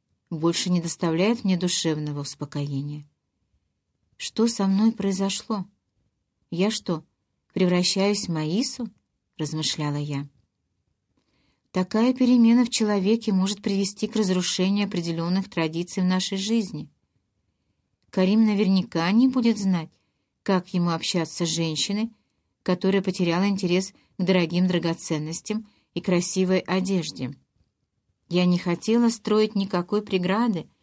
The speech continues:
между мной и мужем. Мне, конечно, надо поделиться с Каримом своими странными для меня и новыми ощущениями.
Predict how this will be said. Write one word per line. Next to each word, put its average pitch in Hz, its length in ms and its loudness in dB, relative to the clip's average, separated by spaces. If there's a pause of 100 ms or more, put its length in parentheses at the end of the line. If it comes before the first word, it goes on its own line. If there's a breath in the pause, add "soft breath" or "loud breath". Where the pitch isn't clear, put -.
(540)
между 180 300 2
мной 190 260 4
и 202 40 0
мужем. 185 460 -4 (800)
Мне, 185 320 4
конечно, 196 560 0
надо 170 320 0
поделиться 180 640 -2
с - 80 -6
Каримом 190 480 2
своими 175 440 2
странными 175 640 0
для 170 200 0
меня 165 420 0
и 185 40 4
новыми 165 480 -2
ощущениями. 156 1000 -6